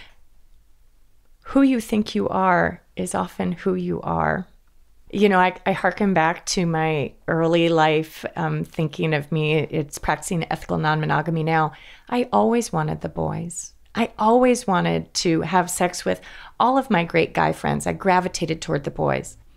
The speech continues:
And I was a sexual adventurer, but I also, I respect and desire the friendship of women.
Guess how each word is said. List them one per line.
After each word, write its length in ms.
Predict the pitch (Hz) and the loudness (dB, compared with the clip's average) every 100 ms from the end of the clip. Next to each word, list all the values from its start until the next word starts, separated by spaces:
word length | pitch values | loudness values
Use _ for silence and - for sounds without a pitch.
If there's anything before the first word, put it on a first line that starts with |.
| - - - 208 | -20 -20 -2 2
And 160 | 190 | 4
I 80 | 185 | 4
was 160 | 175 185 | 2 0
a 40 | |
sexual 460 | 175 180 - 190 170 | 0 0 0 2 2
adventurer, 720 | 165 240 277 165 151 160 - _ _ - _ | 4 2 2 2 2 0 -6 _ _ -20 _
but 160 | 185 175 | 0 2
I 140 | 185 185 | 2 2
also, 560 | 226 - 202 175 175 _ - | 2 4 4 4 0 _ -6
I 160 | 185 - _ - - | -6 -6 _ -20 -4
respect 640 | 185 185 - 196 196 - - | -2 0 2 0 0 -6 -4
and 400 | 180 160 160 160 - | -2 0 -2 -6 -8
desire 520 | - 156 156 160 170 165 | -6 -2 0 2 4 2
the 120 | 156 | 0
friendship 500 | - 160 - - - | -2 -2 -4 -8 -8
of 120 | 151 | -6
women. 500 | 160 156 175 208 220 | -2 0 0 -2 -4